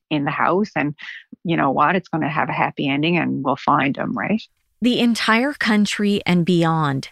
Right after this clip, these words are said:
Speaker 2: held out hope Nathan and his grandparents would be found alive.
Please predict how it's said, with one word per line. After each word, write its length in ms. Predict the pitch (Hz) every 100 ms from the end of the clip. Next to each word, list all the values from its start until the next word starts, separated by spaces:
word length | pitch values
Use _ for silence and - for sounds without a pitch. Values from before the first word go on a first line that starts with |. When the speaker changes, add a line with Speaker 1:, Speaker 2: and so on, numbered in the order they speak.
| -
Speaker 2:
held 340 | - 196 196
out 200 | 220 233
hope 360 | - 202 160 - -
Nathan 580 | 180 170 170 - 190 208 -
and 120 | 185
his 180 | 208 202
grandparents 840 | 202 190 170 160 165 147 151 -
would 120 | 180
be 120 | 165 180
found 420 | - 156 147 147 -
alive. 640 | 165 160 147 147 -